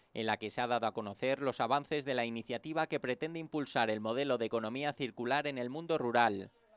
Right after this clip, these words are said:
Todo para formar y capacitar a emprendedores y empresarios en este nuevo modelo de negocio, para así crear una red de espacios especializados en él. El proyecto tiene un presupuesto algo superior al millón de euros y el setenta y cinco por ciento de los fondos son de la Unión Europea.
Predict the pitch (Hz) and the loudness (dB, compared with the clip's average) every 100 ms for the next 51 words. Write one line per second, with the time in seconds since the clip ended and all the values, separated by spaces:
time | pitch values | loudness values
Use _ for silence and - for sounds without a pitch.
0 | _ - 165 185 156 139 - 113 120 143 | _ -4 -2 0 2 2 2 0 2 0
1 | 156 131 - 117 117 135 151 135 120 117 | 0 0 2 0 0 0 0 0 0 0
2 | 117 117 143 151 143 131 113 113 143 151 | 0 2 2 0 -2 -2 -2 -2 0 0
3 | 151 147 135 147 139 135 151 151 131 143 | -2 -2 -4 -4 -2 0 0 0 0 0
4 | 156 143 117 127 - 110 95 - _ _ | 0 0 2 2 2 0 -2 -4 _ _
5 | 101 101 - 131 120 113 151 147 127 117 | -2 -2 -2 -4 -2 0 0 0 0 0
6 | 147 143 127 - 156 - 147 147 - 123 | 0 0 -2 0 -2 -2 -4 -4 -4 -2
7 | 120 117 165 160 147 117 127 110 101 - | -2 -2 -2 -2 0 -2 0 -2 -4 -10
8 | _ _ _ - 92 98 98 165 160 147 | _ _ _ -10 -6 -6 -4 -2 -2 -2
9 | 135 127 123 113 117 143 147 156 135 127 | -2 -4 -4 -4 -2 -2 0 2 4 2
10 | 143 120 131 160 156 131 127 160 123 127 | 0 -2 0 2 2 2 0 0 4 4
11 | 117 98 85 - _ _ - 101 95 117 | 2 0 -4 -10 _ _ -10 -6 -4 -2
12 | 113 107 107 139 135 120 107 135 131 127 | -4 -4 -6 -2 0 0 0 -4 -2 -2
13 | 110 107 - 147 151 147 165 170 156 127 | 0 -2 -2 -2 0 0 -2 0 2 2
14 | 143 160 139 117 113 131 113 98 | 0 -2 2 4 4 4 4 2